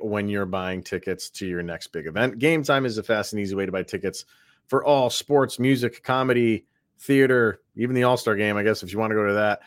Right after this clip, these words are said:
uh, with killer last-minute deals, all-in pricing, view from your seats, and the best price guarantee. Game Time takes the guesswork out of buying tickets. Some of the things that we love about the Game Time experience,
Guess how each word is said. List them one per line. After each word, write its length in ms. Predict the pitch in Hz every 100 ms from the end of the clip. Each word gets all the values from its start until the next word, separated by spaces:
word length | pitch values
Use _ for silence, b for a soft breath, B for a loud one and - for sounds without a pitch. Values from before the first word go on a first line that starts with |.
| b b
uh, 180 | - 110
with 180 | 117 110
killer 420 | - - 170 151
last-minute 420 | 139 127 135 131 120
deals, 300 | 127 123 117
all-in 400 | 117 117 120 113
pricing, 440 | 113 113 117 107
view 240 | 120 220
from 280 | 180 131 113
your 140 | 92 87
seats, 440 | - 127 123 - -
and 200 | 107 98
the 60 |
best 240 | 90 92 -
price 220 | 90 82
guarantee. 480 | - 87 85 92 87
Game 240 | 92 95
Time 220 | 87 90
takes 220 | 87 92 -
the 40 |
guesswork 460 | 101 104 110 104 _ b b b -
out 260 | 123 - -
of 240 | 95 85
buying 560 | 107 113 135 139 139 135 _ _ _ -
tickets. 560 | - 127 139 110 - -
Some 400 | - - 107 107
of 60 |
the 80 | 101
things 200 | 120 110
that 160 | 107 87
we 240 | 104 117
love 420 | 104 104 117 123
about 220 | 120 120 98
the 60 |
Game 280 | 104 120 120
Time 200 | 123 117
experience, 840 | 101 - - 120 151 185 185 -